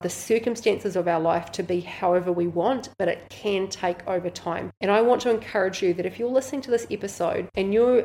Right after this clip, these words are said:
in a place where you time poor at the moment, you've got a lot on your plate, you've got a lot of balls in the air, I want to really encourage you to start small, but start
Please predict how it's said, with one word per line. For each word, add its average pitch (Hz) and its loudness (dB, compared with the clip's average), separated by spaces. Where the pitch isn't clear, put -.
in 185 0
a - -2
place 196 -2
where 180 0
you 180 2
time 220 -2
poor 196 0
at - -2
the 190 -2
moment, 175 0
you've 180 -6
got 180 0
a 175 2
lot 175 2
on 226 2
your 220 0
plate, 175 -4
you've 175 -8
got - -4
a 180 -4
lot 185 0
of 214 0
balls 220 2
in 208 4
the 170 -2
air, 170 -2
I 190 4
want 202 2
to 233 -4
really 208 2
encourage 190 -2
you 180 4
to 185 -8
start - -2
small, 170 -2
but 175 -2
start - -2